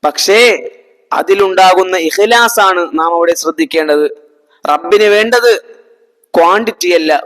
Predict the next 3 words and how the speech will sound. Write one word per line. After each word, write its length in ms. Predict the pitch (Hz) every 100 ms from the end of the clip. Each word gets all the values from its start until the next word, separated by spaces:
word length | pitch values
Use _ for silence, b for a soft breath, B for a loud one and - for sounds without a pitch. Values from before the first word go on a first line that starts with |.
| -
ക്വാളിറ്റിയാണ്. 760 | 165 170 190 190 160 143 139 135 _ _ _ _ _ _ _ _ _ _ _ _ _ _ _ _ _ _ _ _ _ _ _ -
ഒരു 120 | 156
വഴിയിലൂടെ 760 | 196 202 202 220 226 220 202